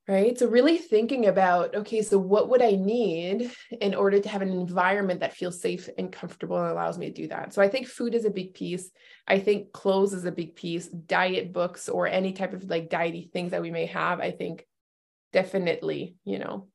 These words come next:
not great. And I also think about, like, our social environments. And that can be social media. That can also be our social circles, family, friends. And really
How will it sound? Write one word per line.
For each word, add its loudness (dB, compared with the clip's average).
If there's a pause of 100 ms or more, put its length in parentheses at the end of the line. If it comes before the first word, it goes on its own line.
(160)
not -6
great. -6 (1600)
And 4
I 8
also 4
think 0
about, 4 (560)
like, 0
our 4
social 0
environments. -4 (1120)
And 6
that 4
can 2
be 6
social 4
media. 0
That 4
can 0
also 2
be 4
our 4
social -4
circles, -2
family, -6
friends. -6 (800)
And 4
really 8